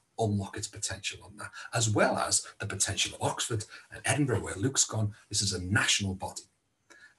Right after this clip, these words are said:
I'd like to speak now directly to the young people. If you're thinking about universities and apprenticeships and career options in your future,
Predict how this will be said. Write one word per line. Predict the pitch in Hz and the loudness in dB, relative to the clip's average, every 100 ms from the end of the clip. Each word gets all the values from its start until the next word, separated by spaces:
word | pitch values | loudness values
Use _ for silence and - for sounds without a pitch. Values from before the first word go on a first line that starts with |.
| _ _ - | _ _ 0
I'd | 113 | 4
like | 190 196 | 6 6
to | |
speak | - - 160 | 4 4 4
now | 120 120 | 4 2
directly | 104 113 107 127 117 120 101 | 6 6 6 6 2 0 0
to | 107 | 0
the | 95 | -2
young | 95 87 87 | -4 -6 -8
people. | - - 107 _ _ _ _ - - _ 127 | -14 -16 -20 _ _ _ _ -18 -18 _ 2
If | 123 | 6
you're | 156 | 6
thinking | 151 151 139 147 | 6 4 4 4
about | 131 - 107 107 | 2 4 4 4
universities | 113 120 117 113 - 110 107 104 | 2 4 4 6 6 4 0 -2
and | - | -4
apprenticeships | - 107 - - 104 | -6 -4 0 -2 -2
and | 98 | -4
career | 95 104 104 | -6 -8 -8
options | - - - 104 | -8 -10 -8 -8
in | 95 | -10
your | |
future, | 98 - 98 - 107 | -12 -12 -8 -10 -10